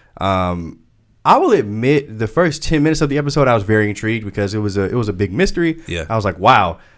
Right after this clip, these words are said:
Speaker 1: Um, I'm not gonna lie, I was a bit concerned about how easily some of them were growing down,
Speaker 2: <laughs>
Speaker 1: especially Hulk. I was like,
Speaker 2: Yeah.
Speaker 1: "Okay," but whatever.
Speaker 2: <laughs>
Speaker 1: Um,
Speaker 2: Yeah.
Speaker 1: you know, Thor was mortal when he got shot. Cool.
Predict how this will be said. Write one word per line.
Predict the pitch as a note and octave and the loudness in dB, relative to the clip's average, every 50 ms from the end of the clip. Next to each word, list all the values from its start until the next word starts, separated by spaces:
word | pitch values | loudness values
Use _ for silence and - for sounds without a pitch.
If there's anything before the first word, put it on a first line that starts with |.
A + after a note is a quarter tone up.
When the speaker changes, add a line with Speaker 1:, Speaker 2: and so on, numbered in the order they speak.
| _ - - | _ -8 -4
Speaker 1:
Um, | F#2+ G2+ G#2 G2+ G2 G2 F#2+ F2+ F#2 - | 0 0 2 2 2 0 -2 -4 -6 -4
I'm | - C#3 | 0 2
not | D3+ D#3 D3+ | 2 4 4
gonna | D3 C3 A#2 | 4 2 2
lie, | A2 A2 A#2+ B2 C3 C#3 C#3 C#3 C#3 D3 D3 - _ _ _ _ _ - | 2 2 4 4 4 4 2 2 0 -2 -6 -10 _ _ _ _ _ -2
I | - | -2
was | A2+ G#2+ | 0 0
a | A2 | -2
bit | G2 F#2 C#3+ D3 | 0 2 2 2
concerned | D3 D3 B2+ - C3+ C3 C3 B2+ | 2 0 -2 0 0 0 0 0
about | A2+ A2 A2 G#2+ G#2 G2+ - - | 0 0 0 2 2 0 -2 -2
how | - A#2 A2+ A2 A2 G#2+ G2+ F#2+ - - | 0 0 2 4 4 2 2 0 -4 -6
easily | - A2+ A#2 B2 A#2 B2 B2 A#2+ | -6 -2 -2 -2 -2 0 -2 -2
some | A#2 - A#2 A#2 A2 | 0 2 0 0 0
of | G#2+ | -2
them | A2 A#2 A2 G#2 | -2 -2 0 0
were | G#2 G2 | -2 0
growing | G2+ A2+ A2+ A#2 A2 G#2+ | 0 0 0 2 0 0
down, | G2+ G2+ G#2+ A#2 B2+ B2+ | 0 2 2 4 4 4
Speaker 2:
<laughs> | |
Speaker 1:
especially | B2 A2 B2+ A#2 - G3+ A3 G#3 E3 C3 | 4 4 4 6 6 6 4 4 2 2
Hulk. | A2+ B2 C3 D#3 F#3+ - | 4 4 4 4 4 2
I | C3 | 0
was | A#2+ A#2+ A2 | 0 0 0
like, | A2 G#2 G2 F2 | 0 0 0 -2
Speaker 2:
Yeah. | E2 E2 D#2 D#2+ _ _ _ _ _ _ _ _ - _ - - | -4 -8 -10 -12 _ _ _ _ _ _ _ _ -20 _ -14 -8
Speaker 1:
"Okay," | - G#2+ G2+ G#2+ | -4 -2 0 0
but | G#2+ G2+ F#2+ F#2+ - - - - - - - - | 0 0 -2 -2 -2 -8 -12 -12 -12 -16 -16 2
whatever. | - - F3+ C#3 G#2+ G2 F2 E2 F2+ F#2+ - | 6 6 6 8 6 2 0 -2 -4 -6 -6
Speaker 2:
<laughs> | - | -2
Speaker 1:
Um, | A2 A#2 A#2 A2+ A2+ A2 G#2 G2+ G2 G2 - _ _ _ - | 0 2 4 4 2 2 0 -2 -6 -10 -14 _ _ _ 0
Speaker 2:
Yeah. | C3 | 0
Speaker 1:
you | C3+ A#2+ | 2 4
know, | A#2 A2 G#2+ | 4 2 0
Thor | A2 - - C#3+ D3+ D3 C#3+ | 0 0 2 2 4 6 4
was | C3+ B2+ A#2+ | 4 2 2
mortal | A#2+ A#2 A#2+ B2+ B2 B2+ B2 | 0 2 2 4 4 4 2
when | A#2+ A#2 | 2 0
he | A#2+ A2+ | 0 2
got | A#2 A2+ A2 | 2 0 0
shot. | - - A#2 A#2 A#2 A2 - - _ | 0 0 2 2 2 0 -2 -6 _
Cool. | - C#3 C3+ C3 B2+ B2 B2 | 4 6 6 6 4 2 0